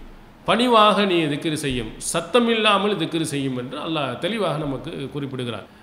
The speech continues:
அடுத்ததாக இந்த திக்ரெல்லாம் முடிந்த ஒரு முக்கியமான எண்ணம் என்னன்னா, ஆஹ், தொழுகை ரெண்டு ரக்காத் தொழுகை முடிஞ்சிருச்சுன்னு சொன்னா பாதி பேர் என்ன செஞ்சிடறாங்க, உடனே ஊ-, வீட்டுக்கு கிளம்பிடுறாங்க. நபி ஸல்லல்லாஹு அலைஹி வஸல்லம் காட்டி தந்தது ரெண்டு வகை,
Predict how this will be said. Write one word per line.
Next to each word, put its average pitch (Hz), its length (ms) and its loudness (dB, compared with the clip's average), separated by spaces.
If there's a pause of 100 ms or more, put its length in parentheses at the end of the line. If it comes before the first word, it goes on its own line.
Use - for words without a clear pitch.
அடுத்ததாக 226 580 4
இந்த 196 200 0
திக்ரெல்லாம் 214 460 0
முடிந்த 196 300 0
ஒரு 180 120 0
முக்கியமான 202 560 0
எண்ணம் 170 200 0
என்னன்னா, 143 360 -2 (520)
ஆஹ், 165 600 2
தொழுகை 247 380 4
ரெண்டு 196 220 2
ரக்காத் 196 280 0
தொழுகை 202 320 2
முடிஞ்சிருச்சுன்னு 175 540 -2
சொன்னா 151 240 2 (440)
பாதி 254 220 4
பேர் 220 180 4
என்ன 185 200 4
செஞ்சிடறாங்க, 160 580 -2
உடனே 160 300 0
ஊ-, 151 280 -2
வீட்டுக்கு 151 300 -2
கிளம்பிடுறாங்க. 117 440 -4 (720)
நபி 143 200 -2
ஸல்லல்லாஹு 202 280 4
அலைஹி 180 120 0
வஸல்லம் 160 280 -2
காட்டி 170 340 -2
தந்தது 160 360 -2
ரெண்டு 170 320 -2
வகை, 143 280 0